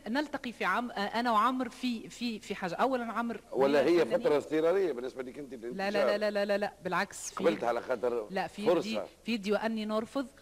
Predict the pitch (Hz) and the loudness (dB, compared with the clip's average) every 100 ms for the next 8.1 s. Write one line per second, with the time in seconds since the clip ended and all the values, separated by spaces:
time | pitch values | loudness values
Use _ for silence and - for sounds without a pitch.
0 | - - 170 202 202 208 190 190 233 220 | -20 -12 -10 -6 -6 -6 -6 -2 0 0
1 | 202 226 262 247 165 - - - 139 - | -2 -2 0 0 -2 -6 -16 -6 0 4
2 | 202 277 262 147 247 277 190 190 - 240 | 4 4 2 2 0 -2 -6 -6 -4 0
3 | 247 269 294 196 180 - 123 113 95 - | 2 2 2 2 -2 -4 -2 -2 -6 -8
4 | 392 - - - - - - 392 190 180 | -6 -6 -8 -6 -6 -8 -14 -6 -4 -2
5 | 143 - 165 151 107 127 151 156 117 120 | -2 -2 0 0 2 2 4 4 4 0
6 | 113 120 120 143 123 127 113 110 131 101 | -2 -2 0 0 0 -2 0 0 0 4
7 | 104 107 107 127 110 104 101 101 127 107 | 4 4 4 4 2 2 2 4 4 2
8 | 78 | 0